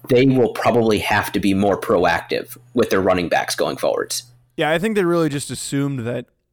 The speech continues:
Speaker 2: because Saquon was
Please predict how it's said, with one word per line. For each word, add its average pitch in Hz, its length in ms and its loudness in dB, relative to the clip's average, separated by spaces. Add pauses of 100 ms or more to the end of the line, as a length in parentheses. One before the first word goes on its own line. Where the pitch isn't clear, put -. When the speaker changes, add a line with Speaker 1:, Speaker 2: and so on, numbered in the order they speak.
(880)
Speaker 2:
because 131 440 -2
Saquon 147 560 0
was 123 280 -4